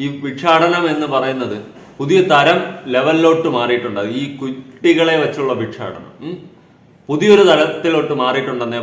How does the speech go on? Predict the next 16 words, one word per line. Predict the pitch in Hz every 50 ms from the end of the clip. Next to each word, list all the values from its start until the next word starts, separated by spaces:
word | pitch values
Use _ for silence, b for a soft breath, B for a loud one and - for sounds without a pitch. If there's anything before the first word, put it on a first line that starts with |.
| 110
പറയാൻ | 107 107 107 107 104
പറ്റത്തുള്ളൂ. | 101 - 92 - - - - - - - b b b b b b b
പിന്നെ | - 151 139 107 - - - - - - 139
ഈ | 151 165 160
പറഞ്ഞതുപോലെ | 170 156 151 151 151 151 147 143 139 135 135 139
ഞാനിവിടെ | 147 151 156 156 156 156 156
ഒരു | 151 147 135
വീഡിയോ | 131 131 135 139 135 120
കൊടുക്കും. | 113 101 98 92 92 - 95
അതൊരു | 120 135 147 147 151 143
ന്യൂസ് | 143 151 156 156 156 165
റിപ്പോർട്ടർ | 160 - - 147 - 226 - 135 139 135 139
ഭിക്ഷക്കാരൻ്റെ | 131 127 127 - - 175 165 165 165 170 160 156 151 151 151 147 135
വേഷം | 131 135 131 - - 160 147 139
മാറി | 131 123 120 113 113 - - -
പോയിട്ട് | - 123 123 123 117 -